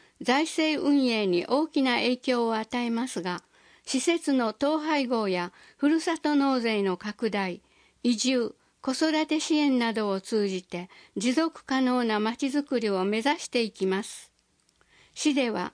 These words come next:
人口減少や高齢化などの課題に対応しながら、将来に大きな負担を残さないよう、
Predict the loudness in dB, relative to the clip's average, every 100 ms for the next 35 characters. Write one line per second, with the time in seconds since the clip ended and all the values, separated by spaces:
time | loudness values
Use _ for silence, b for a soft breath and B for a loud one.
0 | b b b 0 4 4 2 0 2 2
1 | 2 2 0 2 0 0 0 2 0 -2
2 | 0 2 2 0 0 -2 -2 -2 0 0
3 | -2 -4 -2 0 2 0 0 -2 -2 -2
4 | -2 -4 -8 B B B B -2 2 2
5 | 2 2 2 0 0 0 0 0 2 0
6 | -2 -2 0 2 0 -2 -2 -2 0 0
7 | 0 0 0 0 -6